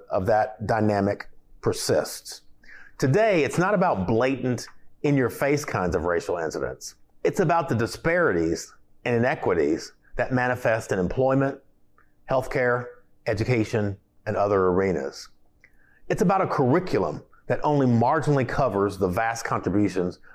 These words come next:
of people of color, and until recently, wholly omitted Black Wall Street and the nineteen twenty-one Tulsa Race Massacre as history. It's about the salt in the wound reminders of white supremacy and slavery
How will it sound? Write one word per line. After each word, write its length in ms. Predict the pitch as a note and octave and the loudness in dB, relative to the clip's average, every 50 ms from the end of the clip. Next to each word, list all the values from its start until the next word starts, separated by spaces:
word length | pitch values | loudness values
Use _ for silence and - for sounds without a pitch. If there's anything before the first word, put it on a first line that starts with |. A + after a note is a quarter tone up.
| - | -8
of 120 | - - - | -6 -2 0
people 260 | C#3 A#2 F2+ G#2+ F#2+ | 0 0 2 0 -2
of 120 | F2 - | -2 -2
color, 440 | - - A#2+ G2+ F2+ D#2+ D#2+ F2 - - - - - - - - | -2 0 0 2 2 2 0 0 -4 -8 -20 -20 -20 -20 -10 -4
and 100 | - C#3 | -2 -2
until 220 | C3+ B2+ D3+ C#3+ B2+ | 0 2 2 2 2
recently, 640 | C#3 F3 G#3+ G3+ - - E2 D#2+ E2+ F2+ G2 A2 - - - - - | 4 2 2 0 -2 -2 0 0 0 0 0 -2 -6 -12 -20 -20 -18
wholly 460 | - - G3 G#3+ A#3 A3+ A#3+ A#3+ G3 | -8 -2 0 2 4 4 4 4 2
omitted 540 | - D3+ C#3 C3 C3+ D#3 E3 - - F#2 F2 | 2 2 2 2 2 2 2 0 0 -2 0
Black 260 | F2 G#2 G2 F#2 - | 2 2 0 0 0
Wall 260 | F#2 F#2+ G#2 G#2 G#2+ G#2+ | 2 2 2 2 2 0
Street 380 | - - A2+ A2 G#2+ G#2+ A2 - _ _ _ - - | -2 -2 0 0 0 0 -2 -4 _ _ _ -10 -2
and 80 | G#2+ F#2+ | 0 0
the 40 | F#2+ | 2
nineteen 300 | G2+ G2+ G2+ - A2+ F#2 | 2 0 0 -2 -2 -2
twenty-one 320 | - G#2 F#2+ F#2+ F2+ F2 | 0 0 0 0 0 0
Tulsa 260 | - G#2 F2+ - - | 0 -2 -4 -2 -2
Race 240 | F2 F2+ E2+ - - | -2 -2 -2 -2 -2
Massacre 480 | F#2 F2 E2+ E2 - - F2 E2 - - | -4 -4 -4 -6 -6 -6 -6 -6 -4 -4
as 140 | - F#2 - - | -6 -6 -4 -4
history. 520 | G#2 F2 - - - D2 C2 A#1 - - _ _ _ _ _ _ _ _ _ - _ _ _ _ _ - | -4 -4 -6 -6 -10 -10 -10 -10 -12 -14 _ _ _ _ _ _ _ _ _ -20 _ _ _ _ _ -4
It's 160 | F3+ E3+ - | -4 -2 0
about 240 | - E3+ G3+ G3+ G3 | 2 2 2 2 0
the 80 | E3+ - | 0 -2
salt 380 | - - F#3 E3+ F3 F3 F3+ | -2 0 2 2 2 2 2
in 80 | D#3+ C#3+ | 2 2
the 80 | A#2 | 4
wound 240 | A#2 B2 B2+ B2+ A#2+ | 4 4 4 4 4
reminders 600 | G#2+ G2+ G#2 G#2+ G#2+ A#2 A#2 A#2+ A2+ G2+ G2 F#2 G2+ | 4 4 4 4 2 2 2 2 2 2 2 2 0
of 120 | F#2+ F#2 | 0 0
white 240 | G#2+ A#2 A2 - - | 0 0 0 -2 -2
supremacy 840 | B2 G#2+ - - C3 A#2+ A#2 A2+ - - B2 A2 G#2+ G#2+ A2 - _ _ - - - - | -4 -4 -2 -2 0 0 0 -2 0 0 2 2 2 2 -2 -4 _ _ -20 -20 -10 -4
and 140 | - G#2 F#2 | -4 -4 -2
slavery 760 | - - - A2+ A#2+ A#2+ A#2+ A2 G#2 G#2 G#2 G2+ G2+ G2+ G2 | -2 -2 0 2 4 4 4 4 2 2 2 2 2 0 -2